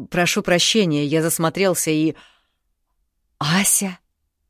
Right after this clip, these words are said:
Секунда замешательства. Глаза Аси полыхнули узнаванием, и она рывком выпрямилась, выскользнув из его рук гибким движением, и развернулась, уходя прочь.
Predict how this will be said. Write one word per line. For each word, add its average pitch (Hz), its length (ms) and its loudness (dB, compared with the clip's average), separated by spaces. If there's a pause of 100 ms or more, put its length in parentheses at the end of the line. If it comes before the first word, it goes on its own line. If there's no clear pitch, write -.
(1300)
Секунда 185 540 -2
замешательства. 160 1000 -4 (480)
Глаза 156 580 0
Аси 165 320 -6
полыхнули 156 540 -2
узнаванием, 151 800 -2
и - 180 -6
она 156 260 0
рывком 160 420 -2
выпрямилась, 147 640 -4 (380)
выскользнув 151 680 -4
из 156 220 -6
его 147 300 0
рук 170 160 -2
гибким 147 480 -6
движением, 139 760 -6 (320)
и 202 80 -2
развернулась, 156 760 -2
уходя 139 340 -8
прочь. - 440 -10